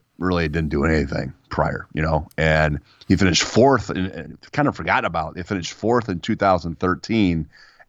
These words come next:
and third in twenty fourteen before the twenty seventeen, twenty eighteen, twenty nineteen titles. You know, uh, so, yeah, they, they've, they've turned the corner and become,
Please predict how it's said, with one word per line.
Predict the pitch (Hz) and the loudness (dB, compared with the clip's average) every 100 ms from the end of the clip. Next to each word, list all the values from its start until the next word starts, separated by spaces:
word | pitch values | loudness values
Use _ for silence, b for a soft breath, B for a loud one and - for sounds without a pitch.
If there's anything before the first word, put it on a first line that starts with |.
| - | -2
and | 92 82 78 | 0 0 -4
third | - - 131 117 90 | -4 2 6 6 4
in | 82 | 2
twenty | 78 - 92 82 | -4 -2 -2 -2
fourteen | - 117 123 - 85 78 76 b b b - | 0 0 0 -4 -4 -4 -8 b b b -10
before | 85 110 107 95 | -2 4 6 6
the | 82 80 73 - - | 2 -2 -4 -14 -2
twenty | 107 | -2
seventeen, | 87 95 87 92 80 | 0 -2 -2 -4 -4
twenty | 90 85 | -2 -2
eighteen, | 85 - 80 | -2 -2 -4
twenty | - 76 | -2 0
nineteen | 87 95 - 80 73 - _ | 0 0 -2 -4 -6 -12 _
titles. | - 117 92 - - _ b b b b _ | -2 0 0 -6 -16 _ b b b b _
You | 82 | -8
know, | 80 80 | -4 -4
uh, | 71 80 82 80 | -4 -2 0 -2
so, | - 90 85 85 - _ _ _ _ _ | 0 2 2 0 -6 _ _ _ _ _
yeah, | - 90 | -4 -2
they, | - 101 | 0 -2
they've, | 101 107 107 98 85 | 0 2 4 2 2
they've | 107 98 | 0 0
turned | 107 98 | 0 0
the | 85 | 0
corner | - 95 90 90 | 0 2 4 2
and | 78 | 0
become, | 82 - 87 82 76 | -4 0 0 0 -4